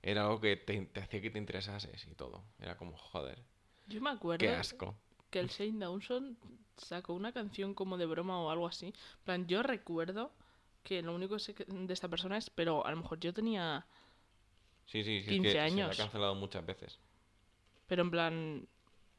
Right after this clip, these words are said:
Speaker 2: hacía canciones antes.
Speaker 1: Sí.
Speaker 2: Guau. Vale. Sí, es la persona que yo quer-,
Speaker 1: <laughs>
Speaker 2: yo
Speaker 1: Sí,
Speaker 2: creía,
Speaker 1: sí,
Speaker 2: vale.
Speaker 1: totalmente.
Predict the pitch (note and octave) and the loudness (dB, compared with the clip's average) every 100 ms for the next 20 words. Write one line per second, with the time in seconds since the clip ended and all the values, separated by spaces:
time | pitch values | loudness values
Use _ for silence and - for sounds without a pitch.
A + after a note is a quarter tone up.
0 | _ - E3+ - E3+ G3 - F3+ G#3 - | _ -6 -4 -2 -2 -2 0 2 2 0
1 | G#3+ A#3+ E3+ - - - - - E2+ - | 0 0 -2 -6 -8 -16 -18 -6 -6 -6
2 | - - - - _ - - - - _ | -20 -20 -20 -20 _ -10 -10 -10 -16 _
3 | _ _ E3+ D3 - - _ _ - - | _ _ -12 -10 -10 -18 _ _ -16 -6
4 | D#3+ D#3 D#3+ D3 D3+ - D3 D3 D3 D3 | -6 -6 -6 -6 -4 -4 -2 -2 -2 -4
5 | - - F3 F3 E3+ E3+ E3 A2 G2 G2+ | -6 -6 -4 0 0 4 4 4 4 0
6 | F#2 G2 F#2+ F#2 F2+ | 2 4 4 0 -4